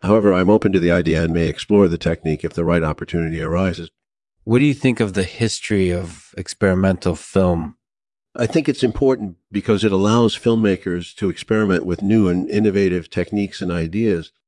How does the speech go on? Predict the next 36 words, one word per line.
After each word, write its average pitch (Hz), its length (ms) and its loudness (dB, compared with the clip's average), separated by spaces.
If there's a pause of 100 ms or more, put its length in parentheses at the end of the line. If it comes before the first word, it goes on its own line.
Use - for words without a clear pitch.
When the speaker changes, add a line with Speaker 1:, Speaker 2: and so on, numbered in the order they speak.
(340)
Speaker 1:
Without 117 420 2
experimental 98 640 -2
film, 95 340 -4
we 98 140 0
may 101 180 0
never 104 460 0 (220)
have 92 180 -2
learned 98 280 0
how 98 120 0
to 92 80 0
use 101 360 2
motion 90 360 -2
pictures 90 460 -8
to 92 100 -12
tell 98 200 -4
stories 95 520 2
in 90 100 -2
ways 92 300 -2
that 85 120 -6
are 87 60 -10
truly 104 380 -2
unique 85 420 -6
and 78 140 -12
compelling. 90 560 -8 (480)
So 104 200 0
I 101 120 2
think 110 240 0
the 95 80 0
history 123 400 2
of 95 80 2
experimental 92 580 2
film 90 320 -4
is 85 100 -10
a 82 60 -4
good 90 260 -2
thing. 76 300 -6